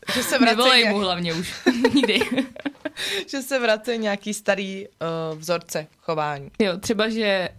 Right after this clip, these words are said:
Speaker 2: a jo, vem si moji kreditní kartu, nebo to dopadne špatně. <laughs>
Speaker 1: Jo, takže přitom, když ty si ji bereš do ruky a chceš obsat to číslo, aby sis někde zaplatila kartou, tak si
Speaker 2: Mhm.
Speaker 1: musíš uvědomit, že to je špatně a tu kartu odložit.
Speaker 2: Mhm. Mhm.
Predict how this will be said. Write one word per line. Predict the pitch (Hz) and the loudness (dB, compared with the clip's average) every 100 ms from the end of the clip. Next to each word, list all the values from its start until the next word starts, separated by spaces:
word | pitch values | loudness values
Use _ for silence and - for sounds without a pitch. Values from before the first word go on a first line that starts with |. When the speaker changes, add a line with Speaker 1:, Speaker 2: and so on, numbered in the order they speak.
| - | 0
Speaker 2:
a | 220 | 2
jo, | 214 | 0
vem | 190 247 | 0 -2
si | - | 0
moji | 214 240 | -2 0
kreditní | 202 220 247 240 233 | 0 0 0 -2 0
kartu, | 214 233 220 | 0 0 -4
nebo | 214 240 | -2 0
to | 220 | 0
dopadne | - 208 202 | 0 0 0
špatně. | 277 208 226 - - | -2 -4 0 0 0
<laughs> | - - - - 330 - 466 - - | -4 -14 -18 0 0 0 -10 -10 -4
Speaker 1:
Jo, | 202 | -4
takže | 190 214 208 | -2 -2 -2
přitom, | 202 - 254 262 254 | -4 -8 0 0 0
když | 226 - - - | -4 -4 -6 -8
ty | 233 | -8
si | 214 240 | -6 -6
ji | 208 | 0
bereš | 202 196 190 | 2 2 0
do | 190 | -4
ruky | 190 247 | -4 -2
a | 226 | -4
chceš | - 214 - | -4 -8 -8
obsat | 196 - 208 | -8 -4 -4
to | - | -4
číslo, | 185 196 196 226 226 262 _ - | -4 -4 -4 -2 -4 -6 _ -6
aby | 190 185 | -4 -4
sis | 202 196 | -6 -6
někde | 180 185 | -6 -6
zaplatila | 180 185 180 175 | -6 -6 -4 -6
kartou, | 175 175 - 202 233 | -6 -10 -8 -10 -8
tak | - | -4
si | 190 | -2
Speaker 2:
Mhm. | 190 | -2
Speaker 1:
musíš | 220 185 | -4 -8
uvědomit, | 190 190 190 196 240 _ | -10 -8 -8 -10 -12 _
že | 196 | -8
to | 196 | -6
je | |
špatně | 196 - - 208 | -2 -2 -2 -8
a | 202 | -8
tu | 196 | -10
kartu | 185 185 - | -4 -4 -4
odložit. | - 196 208 196 170 _ - | -8 -8 -10 -12 -16 _ -12
Speaker 2:
Mhm. | 196 185 180 160 - 233 _ _ _ _ _ _ _ | -8 -6 -6 -8 -10 -14 _ _ _ _ _ _ _
Mhm. | 170 156 147 156 185 | -4 -2 -2 -6 -8